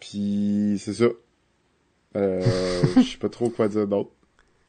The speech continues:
Speaker 2: Euh, ben, en fait, c'est ça. Euh, donc, euh, juste pour vous dire, euh, on vend, euh, présentement la version québécoise de ce jeu-là.
Speaker 1: <laughs>
Speaker 2: Donc, euh, carte blanche, héritage.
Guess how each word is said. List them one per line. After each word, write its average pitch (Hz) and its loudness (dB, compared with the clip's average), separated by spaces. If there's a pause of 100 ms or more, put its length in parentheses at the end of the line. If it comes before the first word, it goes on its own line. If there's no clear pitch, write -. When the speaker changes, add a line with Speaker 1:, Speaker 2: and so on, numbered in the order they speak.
(880)
Speaker 2:
Euh, 104 12
ben, 107 10
en 92 8
fait, 151 6
c'est 117 0
ça. 113 0
Euh, 113 8
donc, 101 4
euh, 95 4
juste 117 -2
pour 117 4
vous 98 0
dire, 127 6
euh, 98 6
on 95 6
vend, 98 6
euh, 104 6
présentement 110 6
la 107 6
version 104 4
québécoise 110 6
de 104 6
ce 104 0
jeu-là. 95 6 (200)
Speaker 1:
<laughs> 202 2
Speaker 2:
Donc, 92 4
euh, 90 8 (260)
carte 120 10
blanche, 110 10
héritage. 101 6